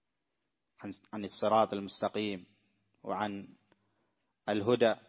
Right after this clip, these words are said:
والنور. وفي هذه الآيات أن الإنسان ينبغي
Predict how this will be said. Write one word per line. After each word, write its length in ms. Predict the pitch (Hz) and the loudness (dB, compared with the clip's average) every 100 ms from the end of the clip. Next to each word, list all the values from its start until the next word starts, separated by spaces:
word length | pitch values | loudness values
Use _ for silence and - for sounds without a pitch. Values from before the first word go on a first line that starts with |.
| - | -6
والنور. 540 | 117 113 127 117 101 - _ _ _ _ _ _ _ _ _ _ _ _ _ _ _ _ _ _ _ _ _ _ _ _ _ _ _ _ _ _ _ _ _ _ _ _ _ _ - | -2 0 2 2 -2 -10 _ _ _ _ _ _ _ _ _ _ _ _ _ _ _ _ _ _ _ _ _ _ _ _ _ _ _ _ _ _ _ _ _ _ _ _ _ _ -8
وفي 280 | 110 123 113 | -2 2 4
هذه 180 | 110 | 4
الآيات 480 | 110 107 107 110 104 | 4 4 4 4 2
أن 180 | 110 104 | -4 -6
الإنسان 440 | 101 101 98 107 | -4 -4 -4 -4
ينبغي 460 | 104 101 104 101 98 | -4 -2 0 0 -4